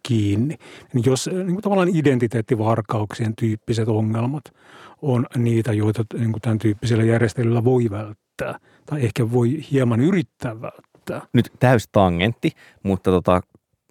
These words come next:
Speaker 2: mä veikkaan, että toinen teistä sanoo ei ja toinen sanoo kyllä.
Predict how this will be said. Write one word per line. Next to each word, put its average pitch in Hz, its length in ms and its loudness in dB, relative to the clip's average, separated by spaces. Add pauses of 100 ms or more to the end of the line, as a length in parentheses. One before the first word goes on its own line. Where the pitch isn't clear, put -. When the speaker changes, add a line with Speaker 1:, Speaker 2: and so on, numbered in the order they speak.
(140)
Speaker 2:
mä 98 120 4
veikkaan, 127 440 2
että 92 120 -6
toinen 98 260 2
teistä 82 240 -4
sanoo 85 300 -8
ei 87 160 2
ja 82 100 -2
toinen 82 260 -4
sanoo 85 220 -8
kyllä. 87 300 0